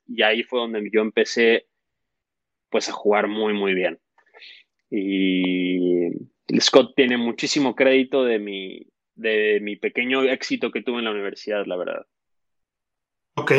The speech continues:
Speaker 2: ¿qué, qué, qué hubo de diferente? Evidentemente veo que, veo que la actitud, la psicología, pero me imagino que ya no te quieren obligar a, a jugar fierros Nike y pegar fade todo el día. Supongo que por ahí empezamos.
Speaker 1: Sí. Eh, yo llegué, me acuerdo perfecto, era mi tercer día en El Paso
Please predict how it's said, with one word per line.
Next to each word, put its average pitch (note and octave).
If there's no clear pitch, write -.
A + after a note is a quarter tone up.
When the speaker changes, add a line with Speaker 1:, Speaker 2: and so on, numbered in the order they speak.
Speaker 2:
¿qué, E3
qué, -
qué F3+
hubo F3+
de D3+
diferente? D3
Evidentemente C3+
veo B2+
que, C#3
veo B2+
que C3
la B2
actitud, C3
la B2
psicología, C3
pero D#3
me C3+
imagino D3
que B2+
ya C#3
no C#3+
te B2
quieren C3
obligar B2+
a, B2+
a -
jugar B2
fierros A#2+
Nike C3
y -
pegar A#2+
fade B2
todo A#2+
el A#2
día. E3
Supongo B2+
que B2
por A#2
ahí A#2+
empezamos. B2+
Speaker 1:
Sí. C3+
Eh, C#3+
yo D3+
llegué, F#3
me C#3+
acuerdo D3+
perfecto, -
era C#3+
mi C3
tercer B2+
día D3+
en D3
El B2+
Paso C3